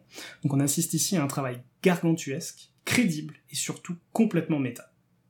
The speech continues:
On est non seulement dans une histoire alternative, mais aussi une histoire alternative qui propose une histoire alternative,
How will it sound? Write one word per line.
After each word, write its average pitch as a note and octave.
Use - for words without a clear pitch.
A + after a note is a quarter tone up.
On C#3+
est B2+
non F#3
seulement F3+
dans D3+
une D3+
histoire C#3
alternative, F3
mais D#3
aussi C#3+
une C4
histoire D3
alternative D#3+
qui E3+
propose C3+
une B3
histoire F3
alternative, C#3